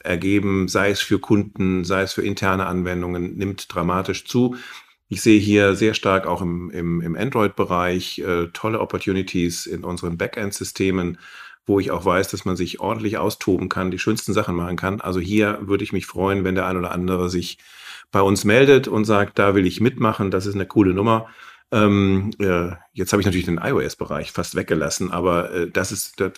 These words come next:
wahrscheinlich eher auf der Kundenseite das Thema und ich finde das, was unsere I-O-S-Gang da gebaut hat, äh, einfach super. Die App sieht total klasse aus, fühlt sich gut an, wir kriegen super Bewertungen,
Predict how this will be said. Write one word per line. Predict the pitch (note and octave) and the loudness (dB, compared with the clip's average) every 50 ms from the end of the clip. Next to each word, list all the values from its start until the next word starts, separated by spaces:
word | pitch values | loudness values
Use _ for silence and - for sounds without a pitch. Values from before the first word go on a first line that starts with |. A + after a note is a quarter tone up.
| _ | _
wahrscheinlich | - - G2 F2+ F2+ - A#2+ C#3 C#3 A#2 G#2+ B2 | -8 -4 -2 -2 0 0 0 0 0 0 -2 0
eher | A#2+ A2 G2+ G2 | 0 2 2 2
auf | F#2 - | 0 0
der | F#2+ F2+ | -4 -2
Kundenseite | - - D#3 E3+ - - G2+ F#2 G2 F#2 F#2+ F#2+ F#2 - G#2+ A2 - - - - - - - _ | 0 0 0 0 0 -4 -2 0 0 2 2 0 2 2 2 0 0 -6 -18 -20 -20 -20 -20 _
das | - G#2 G2+ - | -2 -2 -2 0
Thema | - - A#2 A#2+ A#2 A#2 | 0 0 2 4 4 4
und | A#2 - - G2 F#2+ F#2+ F#2 - | 2 2 0 0 0 0 -2 -2
ich | - G2 F2+ - - - - | -4 -6 -6 -6 -8 -8 -8
finde | - - A#2+ A2 A2 G#2 G2+ | -2 2 2 6 6 6 6
das, | G#2+ G#2+ - - | 6 2 2 0
was | F#2+ F2+ | -2 0
unsere | - F#2 G2 - - F#2+ F2 - D#2+ | -2 -6 -6 -2 -2 -2 0 0 0
I-O-S-Gang | F2+ F2 F2+ A#2 B2 - - A2+ G#2 G2+ G2 | -2 0 0 -2 -4 -2 0 0 0 2 2
da | F#2 G2 F#2+ | 4 4 4
gebaut | F#2+ G2 F2 G2+ F#2 F#2 F2+ - | 4 4 4 6 4 4 4 2
hat, | F#2 F2+ F2 - - | 0 -2 -2 -2 -10
äh, | - - E2+ D#2+ D#2+ E2 - | -6 -4 -2 -2 -2 -4 -8
einfach | - C2 D#2+ F2+ F#2+ G2 G2 - - F#2+ F2 - - | -6 -4 -2 -2 -2 -2 -4 -4 -4 -4 -4 -2 -2
super. | F#2+ F#2 G#2+ G#2+ - - D#2 B1+ - - _ _ - - - _ _ _ - | -2 0 0 0 0 0 -6 -8 -8 -10 _ _ -20 -20 -20 _ _ _ -4
Die | F#2+ F2+ | -2 0
App | - - - - | 0 0 -2 -4
sieht | - - A2+ G#2 - | -2 0 0 2 2
total | A2+ G2+ - B2+ A#2+ A#2+ | 0 2 2 2 2 2
klasse | B2 - A#2+ A2 A2+ - - G2+ | 0 -2 -2 -2 -2 -2 -2 -2
aus, | G2+ G#2 - | -2 -2 -4
fühlt | - - C#3+ C#3 C#3 | 2 6 6 6 6
sich | - B2 A2+ - | 4 0 0 2
gut | - G#2 G2+ - | 2 0 2 2
an, | - - G2 G#2+ G#2+ G#2+ A2 A#2 - - | 2 0 2 2 2 2 2 0 0 -2
wir | G2 G2 | -2 -2
kriegen | - - A2+ G#2+ A2+ G#2 | 0 -2 0 2 2 2
super | F#2+ A#2+ B2+ B2 - A#2 G2+ G2 | 2 0 -2 0 0 2 2 0
Bewertungen, | G2+ G2+ G2 F#2 F#2 G2 G#2+ - - A2+ G#2+ G2+ G2 F#2+ F#2+ - | 4 4 6 6 6 4 4 2 0 0 2 2 2 0 -2 -4